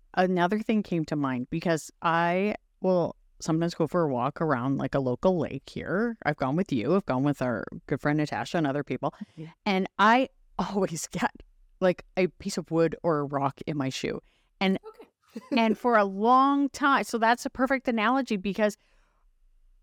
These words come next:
Speaker 1: now this is where it's different. If I was walking alone, every single time I would stop. But because sometimes I'm with somebody else, I'm like,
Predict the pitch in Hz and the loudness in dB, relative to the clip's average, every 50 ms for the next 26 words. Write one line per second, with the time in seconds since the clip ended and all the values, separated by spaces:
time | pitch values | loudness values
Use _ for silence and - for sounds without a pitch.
0 | _ _ - 233 226 214 208 208 202 185 175 226 277 330 - - 302 247 - - | _ _ 0 2 4 4 4 4 4 4 4 4 4 4 2 0 -2 -2 0 2
1 | 220 202 175 147 - - - 247 247 240 - - 143 - - - 180 - 214 214 | 2 4 4 2 0 -2 0 2 2 2 2 -2 -4 -4 -4 -6 -2 2 2 4
2 | 240 269 269 - - 226 220 220 - - 214 196 185 170 165 165 165 175 180 196 | 4 2 0 0 0 2 2 2 0 -2 -2 -2 -2 -2 0 0 0 0 0 -2
3 | 202 - - 185 180 196 185 175 - - 202 196 196 - - 180 175 175 160 151 | -4 -4 -6 -4 -4 -2 -4 -2 -2 -2 -2 0 -2 -2 -2 -2 -2 0 0 -2
4 | 147 - - - - 156 131 - _ - 170 - - 160 - - 190 190 - - | -2 -4 -4 -2 0 0 0 -2 _ -8 -6 -6 -6 -6 -2 -2 -2 -2 -2 -2
5 | - 214 190 196 214 - 214 196 180 - 165 165 165 160 - - 170 156 147 165 | 0 0 2 2 2 0 0 -2 -2 -2 -2 -4 -4 -4 -4 -4 -4 -4 -2 0
6 | 185 202 190 185 - 180 175 175 170 165 160 | 2 2 2 2 2 0 -2 -2 -2 -4 -6